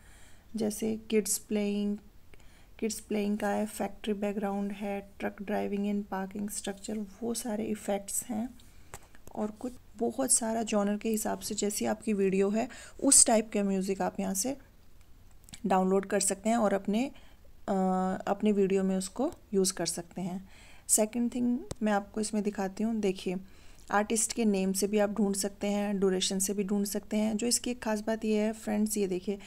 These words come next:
इसमें दो type का music है, एक attribution not required और attribution required। Number one पे ये है और number टू पे ये है। तो इसका मतलब क्या है ये मैं आपको बताती हूँ। अगर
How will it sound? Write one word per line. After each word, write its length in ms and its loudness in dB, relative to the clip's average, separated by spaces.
इसमें 300 2
दो 140 4
type 300 2
का 100 0
music 400 2
है, 200 -2
एक 160 0
attribution 800 2
not 340 2
required 640 0
और 160 -2
attribution 760 0
required। 520 -2
Number 260 4
one 180 2
पे 120 -2
ये 220 2
है 140 0
और 120 0
number 300 0
टू 160 -6
पे 140 -4
ये 200 0
है। 180 -2
तो 140 0
इसका 460 0
मतलब 400 2
क्या 140 2
है 140 2
ये 200 4
मैं 120 4
आपको 240 0
बताती 400 -4
हूँ। 120 -2
अगर 260 0